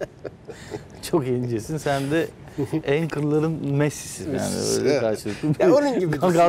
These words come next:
Speaker 2: yani.
Speaker 1: verelim
Speaker 2: Birbirimize.
Speaker 1: birbirimize.
Speaker 2: Ha, o işte o şeyde
Speaker 1: Ama biliyorsun,
Speaker 2: Advokat'a da öyle bir gaz veriyor.
Speaker 1: Ee, Obradoviç'e "Siz basketbolun Mourinho'su musunuz?" diye sorulduğunda "Ben Obradoviç'im kardeşim" çekti direkt yani.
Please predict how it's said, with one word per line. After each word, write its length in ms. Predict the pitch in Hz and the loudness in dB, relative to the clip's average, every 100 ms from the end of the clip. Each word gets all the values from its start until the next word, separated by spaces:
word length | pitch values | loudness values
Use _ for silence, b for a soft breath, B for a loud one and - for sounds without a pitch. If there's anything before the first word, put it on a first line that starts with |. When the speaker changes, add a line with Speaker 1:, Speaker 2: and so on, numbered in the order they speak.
| 156 | 4
Speaker 2:
yani. 100 | 147 | 2
Speaker 1:
verelim 160 | 147 143 131 | 0 0 0
Speaker 2:
Birbirimize. 380 | 135 127 127 226 | 0 -2 -2 0
Speaker 1:
birbirimize. 200 | - 151 | 0 0
Speaker 2:
Ha, 80 | |
o 120 | 156 185 | -4 -6
işte 200 | - 202 | 0 0
o 200 | 208 180 | 2 0
şeyde 420 | 196 160 147 202 | 2 2 2 2
Speaker 1:
Ama 160 | 175 208 | 4 2
biliyorsun, 380 | 175 196 202 | 2 2 4
Speaker 2:
Advokat'a 440 | 214 208 190 160 190 | 4 2 0 -4 -2
da 60 | |
öyle 320 | 233 208 196 226 | 0 0 0 -2
bir 40 | |
gaz 320 | 226 226 185 | 2 2 2
veriyor. 720 | 143 131 131 131 131 127 131 | 0 0 2 2 0 0 -2
Speaker 1:
Ee, 20 | 131 - | -4 -2
Obradoviç'e 760 | 139 139 151 175 196 214 185 - | 0 0 0 0 0 0 -2 -2
"Siz 420 | - 165 - - | -6 -6 -6 -4
basketbolun 760 | 147 - - - 165 160 165 - - | -4 -4 -10 -8 -4 -4 -6 -10 -12
Mourinho'su 640 | 147 139 156 190 170 - | -4 0 2 2 0 -4
musunuz?" 460 | 139 - 127 110 120 | -10 -6 -6 -6 -2
diye 140 | 127 | 0
sorulduğunda 800 | 120 139 135 135 143 147 202 220 190 - - - - - - - - | 0 0 0 2 0 2 0 0 -6 -18 -20 -20 -20 -20 -20 -20 -10
"Ben 80 | 123 | -6
Obradoviç'im 580 | 139 139 151 165 147 127 | -2 -2 0 0 -2 0
kardeşim" 480 | 147 156 160 139 127 | 2 2 2 -2 -4
çekti 400 | 123 104 - 110 | -4 -4 -4 -2
direkt 260 | 107 95 | 0 0
yani. 260 | 101 101 | -2 -4